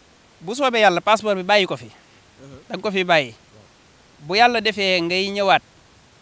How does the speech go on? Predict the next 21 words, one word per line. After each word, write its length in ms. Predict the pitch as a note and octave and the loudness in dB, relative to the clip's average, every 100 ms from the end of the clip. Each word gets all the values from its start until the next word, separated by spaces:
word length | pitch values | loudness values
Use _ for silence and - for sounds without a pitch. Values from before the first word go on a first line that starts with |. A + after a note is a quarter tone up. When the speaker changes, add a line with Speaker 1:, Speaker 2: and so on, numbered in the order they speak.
| - | -12
Speaker 1:
ngay 240 | D#3 G3 | -6 -4
ñëwaat 300 | G#3 G3 D#3 | 0 0 0
fii 240 | - E3+ B2+ - - | -2 -8 -8 -16 -12
Touba 320 | G3 F#3+ C#3 G#2+ | -6 -2 -2 -4
nga 120 | D#3+ | -10
fiy 140 | G#3+ G#3+ | -8 -2
ñëwaat 220 | F#3 C#3+ C#3+ | 0 -2 -4
wala 160 | F3+ | -6
ngay 180 | G3+ G3+ | -4 -2
ñëwaat 220 | G3+ F3 | 0 0
fi 60 | G#3 | -2
man 200 | E3+ A#2 _ A2 - _ D3 | -8 -8 _ -20 -20 _ -10
danaa 240 | D#3 E3+ | -2 -2
la 80 | D#3+ | -2
ko 80 | D3+ | -4
jox 140 | C#3+ - _ _ _ _ _ | -8 -12 _ _ _ _ _
ndax 160 | D#3 F#3 | -8 -6
fi 120 | B3+ | -4
mu 60 | B3 | -2
ne 80 | A#3+ | -2
nii 280 | G#3 A3 | -4 -4